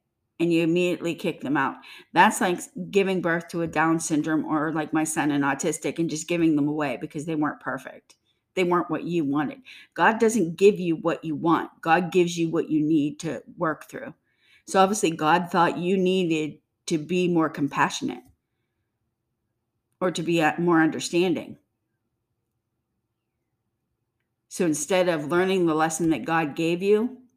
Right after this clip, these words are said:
and becoming a better person, you threw that lesson away.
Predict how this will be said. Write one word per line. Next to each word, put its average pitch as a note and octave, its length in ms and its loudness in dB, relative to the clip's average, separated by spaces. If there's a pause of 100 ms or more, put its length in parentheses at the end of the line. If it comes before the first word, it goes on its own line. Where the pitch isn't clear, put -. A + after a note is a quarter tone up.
and D#3 120 -4
becoming D#3+ 340 0
a D#3 60 0
better D#3 180 -4
person, F3+ 400 -4
you C#3+ 100 2
threw F3 380 -4
that D#3+ 220 -2
lesson D3+ 280 -4
away. C#3+ 440 -4